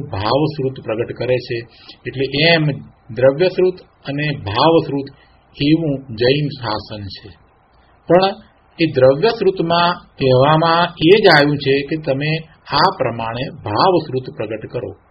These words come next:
આત્માનું આવું શુદ્ધ સ્વરૂપ છે, આ જ કહેવામાં આવ્યું છે.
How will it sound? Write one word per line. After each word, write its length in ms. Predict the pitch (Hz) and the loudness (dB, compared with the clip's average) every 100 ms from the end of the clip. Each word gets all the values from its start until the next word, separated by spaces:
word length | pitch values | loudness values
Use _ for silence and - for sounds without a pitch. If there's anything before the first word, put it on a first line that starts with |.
| _ _ - | _ _ -8
આત્માનું 600 | 110 - 127 127 135 165 | -8 -6 -6 -6 -4 -4
આવું 340 | 135 110 127 151 | -4 -4 -4 -6
શુદ્ધ 320 | - 110 101 110 | -8 -8 -8 -10
સ્વરૂપ 360 | - 104 104 - | -6 -6 -6 -12
છે, 180 | - 90 - _ _ _ _ _ _ _ - | -14 -18 -20 _ _ _ _ _ _ _ 2
આ 160 | 196 | 2
જ 80 | 196 | 2
કહેવામાં 460 | 156 113 107 98 98 | 0 -2 -2 -4 -8
આવ્યું 180 | 98 | -12
છે. 60 | 92 | -16